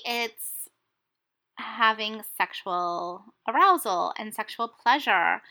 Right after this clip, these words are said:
and continuing to bring yourself right to the point where you're on the edge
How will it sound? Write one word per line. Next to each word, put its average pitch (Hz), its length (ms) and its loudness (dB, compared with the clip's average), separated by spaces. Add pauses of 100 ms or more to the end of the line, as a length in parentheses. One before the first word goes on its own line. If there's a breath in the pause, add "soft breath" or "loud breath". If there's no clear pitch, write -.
(560 soft breath)
and 226 200 -2 (320)
continuing 254 720 -4
to 247 200 -8
bring 214 240 -2
yourself 226 340 -2 (180)
right 190 300 -2
to 247 120 -8
the 220 80 -12
point - 460 -8
where 196 120 -4
you're 196 280 -4
on 190 220 -4
the 220 200 -12
edge 190 400 -4